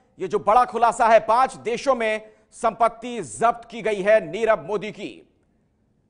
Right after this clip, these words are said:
तो देश की जांच एजेंसियां जिसके सुराग तलाश रही हैं, जिसे ढूंढा जा रहा है, उसके बारे में यह बड़ी जानकारी आप एबीपी न्यूज पर देख रहे हैं।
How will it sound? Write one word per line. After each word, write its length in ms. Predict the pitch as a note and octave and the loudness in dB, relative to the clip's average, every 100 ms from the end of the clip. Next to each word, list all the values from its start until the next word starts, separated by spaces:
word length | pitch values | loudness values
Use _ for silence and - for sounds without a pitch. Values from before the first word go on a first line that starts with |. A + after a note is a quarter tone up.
| _ _ | _ _
तो 60 | - | -10
देश 300 | B2 B3 - | -2 -2 -2
की 140 | B3 | -10
जांच 400 | G#3+ G#3 B3 A#3+ - | -4 0 0 0 -6
एजेंसियां 540 | G3+ A3+ G#3 A#3+ A3+ | -6 -6 -6 -2 -2
जिसके 280 | F#3 G#3 A3+ | -2 -6 -8
सुराग 320 | - G3+ B3 | -4 2 2
तलाश 420 | - A3+ A3+ G#3+ A#3 | 2 2 2 0 -6
रही 180 | A3 | -6
हैं, 120 | A3+ G#3+ | -6 -6
जिसे 240 | G3 G#3+ | -8 -10
ढूंढा 300 | E3+ A3 A#3 | -10 -2 0
जा 120 | A3 | 2
रहा 200 | G#3+ G3+ | 0 2
है, 400 | F#3 G#3+ A3 - _ - | 2 2 0 -8 _ -12
उसके 240 | F#3+ A#3+ | -10 -4
बारे 260 | F#3 G3+ A#3+ | 2 2 2
में 320 | A#3 D#3+ D#2+ _ _ | 0 -4 -8 _ _
यह 120 | F#3 - | -12 0
बड़ी 220 | C4 C#4 | 0 2
जानकारी 480 | G3 A#3 G#3+ A#3+ A#3 | 0 0 2 2 4
आप 220 | A#3 A3+ | 2 4
एबीपी 320 | A3+ A3 A3 | 0 -2 -6
न्यूज 240 | G#3 A#3 A3+ | -10 -10 -8
पर 200 | - G#3 | -4 -4
देख 200 | G#3+ G3 | -4 -6
रहे 200 | F#3+ F3+ | -6 -6
हैं। 380 | F3 G#2 C#2 | -8 -10 -16